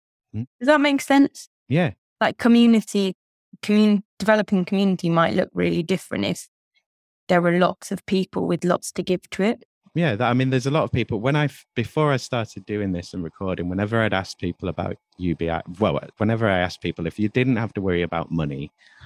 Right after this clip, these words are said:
Speaker 1: what would you do?" The main answers I would get was either go do more education, you know, like, go back to school, learn some more stuff, and travel, which
Speaker 2: Mm-hmm.
Speaker 1: again is kind of education. You know, both of them are sort of extending your experience and kind of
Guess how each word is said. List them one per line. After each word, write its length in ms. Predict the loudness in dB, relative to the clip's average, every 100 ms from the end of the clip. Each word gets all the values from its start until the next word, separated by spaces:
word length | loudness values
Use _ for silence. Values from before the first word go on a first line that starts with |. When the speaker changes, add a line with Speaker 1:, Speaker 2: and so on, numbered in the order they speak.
| -18 -6
Speaker 1:
what 140 | -4
would 140 | -4
you 60 | -6
do?" 380 | -2 -2 -4 -10 _ _ -20 _ _ _ _ _ _ 0
The 80 |
main 480 | 4 4 4 2 2
answers 440 | 2 0 -2 -8 -6
I 120 | -6
would 220 | -6 -6
get 260 | -2 -2 -4 _ -12
was 280 | -6 -6 -4
either 500 | -4 -2 -2 -2 -4 _ _
go 340 | -2 2 2 0 _ _ _
do 160 | 0 2
more 240 | 2 2
education, 800 | 0 -2 -8 -6 -8 -10 -12 -12 -10
you 80 |
know, 120 | -6 -4
like, 240 | -6 -6
go 120 | -6
back 160 | -4 -4
to 100 | -8
school, 300 | -6 0 2 2
learn 200 | 2 0
some 340 | -2 -2 -2 -2
more 160 | -2 -2
stuff, 420 | -2 -4 -4 -8 _ _ _ _ -6
and 120 | -6
travel, 520 | -2 -4 0 2 0 -4 _ _ _ _
which 160 | -6 2
Speaker 2:
Mm-hmm. 240 | 4 4
Speaker 1:
again 280 | 4 2 0
is 120 | -2
kind 220 | -2 -2
of 100 | 0
education. 640 | -2 -4 -4 -2 -2 -4 -4
You 120 | -2
know, 60 | -2
both 240 | -4 -4
of 80 | -4
them 120 | -4
are 40 | -4
sort 220 | -4 -6
of 100 | -6
extending 580 | -8 -6 -4 -2 0 0
your 160 | -2
experience 760 | -4 -6 0 2 4 2 0 -4
and 120 | -10
kind 180 | -6 -4
of 120 | -4